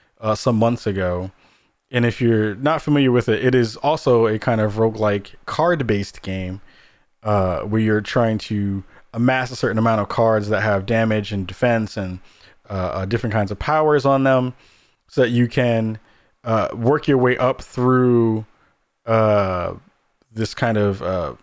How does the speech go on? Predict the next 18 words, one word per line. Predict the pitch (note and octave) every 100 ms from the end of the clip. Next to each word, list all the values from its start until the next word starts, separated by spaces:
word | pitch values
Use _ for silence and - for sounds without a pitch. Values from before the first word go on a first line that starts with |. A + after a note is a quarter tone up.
| -
I |
wouldn't | E3+ F3+
say | B2
maze, | A2+ C3 A#2+
but | G#2+
it's | G#2+ -
like | G#2
these | A2+ G#2
levels. | G#2+ A2+ G#2 F#2 F#2+
It's | G#2
like, | B2 G#2+ - - -
if | B2
you |
ever | D3 D#3+
saw | D#3+ C#3+ C3+
Enter | B2 B2
the | A#2
Dragon, | G#2 G#2+ A2 G#2 G2 G#2